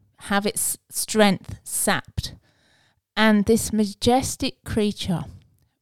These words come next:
was, is gonna be left vulnerable, and it's gonna be left weak until it blacks out from the pain of the injury, and then it unfortunately winds its, with its head mounted on the Hunter's Trophy wall.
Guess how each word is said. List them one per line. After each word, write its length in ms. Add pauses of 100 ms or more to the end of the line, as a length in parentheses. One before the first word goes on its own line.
was, 320
is 180
gonna 220
be 160
left 340
vulnerable, 640 (460)
and 100
it's 100
gonna 200
be 80
left 280
weak 440
until 560
it 240
blacks 360
out 200
from 180
the 100
pain 520
of 100
the 80
injury, 640
and 380
then 380
it 320
unfortunately 1080
winds 640
its, 340 (240)
with 200
its 140
head 440 (680)
mounted 640 (220)
on 240
the 120
Hunter's 420
Trophy 380
wall. 340